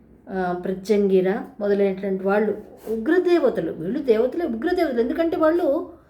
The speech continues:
సంహారం కోసమే ఆపాదింపబడినటువంటి దేవతలు. దేన్ని సంహరిస్తారు? దుష్టత్వాన్ని, మూర్ఖత్వాన్ని,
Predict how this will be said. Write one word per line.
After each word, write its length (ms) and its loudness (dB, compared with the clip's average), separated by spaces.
సంహారం 640 2
కోసమే 440 2
ఆపాదింపబడినటువంటి 1120 0
దేవతలు. 520 0
దేన్ని 280 2
సంహరిస్తారు? 960 0
దుష్టత్వాన్ని, 840 -2
మూర్ఖత్వాన్ని, 920 -2